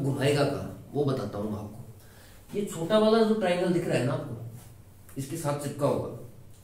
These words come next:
आप उसकी पोजीशन को बहुत अच्छे से नोटिस करना जब भी क्वेश्चन करें तब, क्योंकि एग्जामिनर क्या करेगा कि इसकी पोजीशन के साथ खिलवाड़ करेगा।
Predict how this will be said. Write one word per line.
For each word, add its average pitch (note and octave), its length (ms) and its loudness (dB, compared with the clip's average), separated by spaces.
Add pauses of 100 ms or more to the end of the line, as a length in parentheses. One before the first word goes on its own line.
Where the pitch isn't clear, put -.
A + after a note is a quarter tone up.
आप F3 360 2
उसकी G3 320 -4
पोजीशन D3 460 -2
को F3+ 120 -2
बहुत C#3 360 -4
अच्छे - 240 -4
से F3 160 -4
नोटिस - 320 0
करना B2+ 220 0
जब C3+ 160 -2
भी C#3 80 -2
क्वेश्चन A#2 300 -4
करें G#2 260 -6
तब, - 160 -10 (1080)
क्योंकि F3+ 200 2 (120)
एग्जामिनर F#3+ 480 8
क्या F3+ 220 4
करेगा D#3 360 4 (760)
कि G3 400 -4 (220)
इसकी A#3+ 320 -2
पोजीशन F#3+ 400 4
के G#3 60 0
साथ D#3+ 240 2
खिलवाड़ C3 300 2
करेगा। - 380 -2